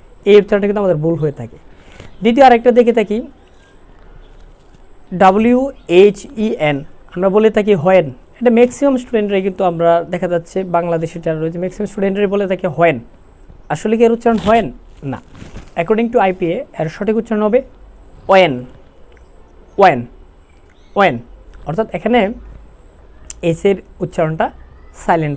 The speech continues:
থাকবে। এরকম আরেকটা হচ্ছে ওয়্যার, ডাব্লিউএইচইআরই, ওয়্যার। এই শব্দটিও যদি আমরা উচ্চারণ করি তাহলে এর মধ্যে দেখা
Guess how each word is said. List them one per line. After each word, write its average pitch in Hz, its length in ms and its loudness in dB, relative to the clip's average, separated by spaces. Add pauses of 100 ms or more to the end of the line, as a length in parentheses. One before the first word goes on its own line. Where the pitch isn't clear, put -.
থাকবে। 120 220 -12 (500)
এরকম 226 240 2 (100)
আরেকটা 208 340 2
হচ্ছে 214 420 -4 (960)
ওয়্যার, 170 300 6 (1040)
ডাব্লিউএইচইআরই, 196 2250 0 (420)
ওয়্যার। 160 240 0 (420)
এই 247 160 6
শব্দটিও 254 420 2 (100)
যদি 254 200 0
আমরা 202 220 2
উচ্চারণ 208 400 -2
করি 170 140 -2 (540)
তাহলে 196 240 0 (140)
এর 170 140 -2
মধ্যে 185 240 -4
দেখা 185 140 -4